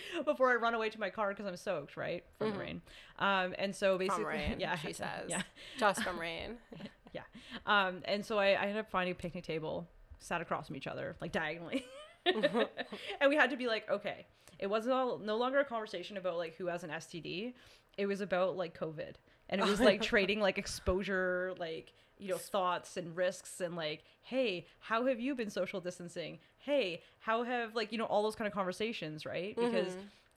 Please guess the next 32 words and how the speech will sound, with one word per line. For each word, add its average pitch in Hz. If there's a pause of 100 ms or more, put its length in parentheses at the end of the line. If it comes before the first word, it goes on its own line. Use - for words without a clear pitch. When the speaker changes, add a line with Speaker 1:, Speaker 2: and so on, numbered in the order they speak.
(120)
Speaker 1:
at 202
that 208
time, 196
the 190
rate 190
of 220
infection 220
was 170
so 170
high. 165 (840)
'Cause -
it's, 247
like, 269
what? 226
Like, 180
end 196
of 190
April. - (640)
So 202
it 185
was, 185
like, 185
very 214
high, 165
very 180
prominent, 160
everything 175
that 156
was 156
going 156
on, - (120)
right? 262